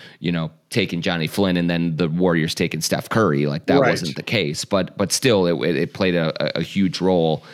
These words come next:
Speaker 1: in just, like, building that foundation of that team and, and getting it to a point where they could be the dominant team of the,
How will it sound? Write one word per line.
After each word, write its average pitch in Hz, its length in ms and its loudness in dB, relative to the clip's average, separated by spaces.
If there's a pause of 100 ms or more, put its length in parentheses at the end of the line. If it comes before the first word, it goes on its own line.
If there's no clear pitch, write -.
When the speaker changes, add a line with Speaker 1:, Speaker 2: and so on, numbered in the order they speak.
(300)
Speaker 1:
in 92 260 0
just, 82 380 -4
like, 87 280 -2
building 98 440 2
that 80 180 -2
foundation 85 640 0
of 67 120 -4
that 76 240 -2
team 82 320 0
and, 65 300 -6
and 85 140 -4
getting 82 220 0
it 78 120 -2
to 90 120 0
a 76 40 -2
point 85 280 -2
where 73 100 -2
they 78 120 0
could 80 160 -4
be 80 120 0
the 78 120 -2
dominant 78 580 -2 (480)
team 90 260 2
of 76 180 0
the, 76 280 -2